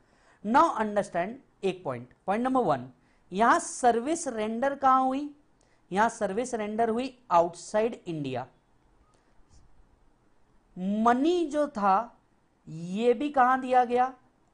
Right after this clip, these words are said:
आउटसाइड इंडिया। इंडिया में मिलता तब तो वो इंडियन इनकम हो जाता, तब तो हम क्वेश्चन की बात ही नहीं कर रहे। Yes or no?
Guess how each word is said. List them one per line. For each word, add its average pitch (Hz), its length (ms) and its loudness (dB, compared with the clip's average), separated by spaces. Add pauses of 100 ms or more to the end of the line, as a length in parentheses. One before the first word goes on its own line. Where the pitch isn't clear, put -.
(160)
आउटसाइड 202 760 2
इंडिया। 160 300 -4
इंडिया 233 320 -2
में 285 120 -2
मिलता 269 300 -2
तब 240 200 -2
तो 254 80 0
वो 262 80 2
इंडियन 247 320 -2
इनकम 247 260 -4
हो 240 80 -4
जाता, 233 240 -2
तब 240 200 -6
तो 240 80 2
हम 240 100 -2
क्वेश्चन 220 340 -6
की 226 120 -8
बात 170 220 0
ही 160 40 -10
नहीं 151 140 -10
कर 131 140 -10
रहे। 131 180 -10 (500)
Yes 214 200 0
or 196 80 0
no? 131 80 -6